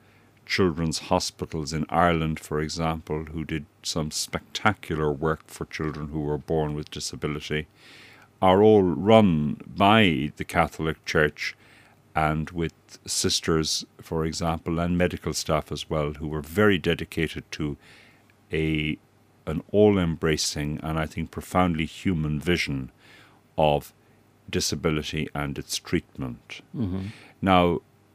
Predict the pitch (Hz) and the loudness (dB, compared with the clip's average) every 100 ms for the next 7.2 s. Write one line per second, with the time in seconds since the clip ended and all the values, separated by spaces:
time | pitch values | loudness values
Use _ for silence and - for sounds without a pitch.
0 | _ _ _ _ _ _ _ _ _ _ | _ _ _ _ _ _ _ _ _ _
1 | 95 98 110 127 113 85 87 - - 92 | 2 6 6 6 4 2 -2 -2 -4 -4
2 | - 85 78 - 85 80 - - 87 - | -2 -2 -2 -2 -4 -4 -6 -16 -12 2
3 | 98 101 - - 71 71 - 76 73 - | 6 6 4 -4 -4 -6 -4 -4 -2 -2
4 | 78 - 76 73 71 76 73 76 - - | -2 -2 -6 -4 -4 -4 -4 -4 -6 -14
5 | - 85 76 73 71 71 - 76 67 - | -8 -6 -4 -4 -6 -6 -8 -10 -10 -12
6 | - - - _ _ 90 78 95 90 80 | -14 -20 -20 _ _ -12 2 4 6 4
7 | 76 | 0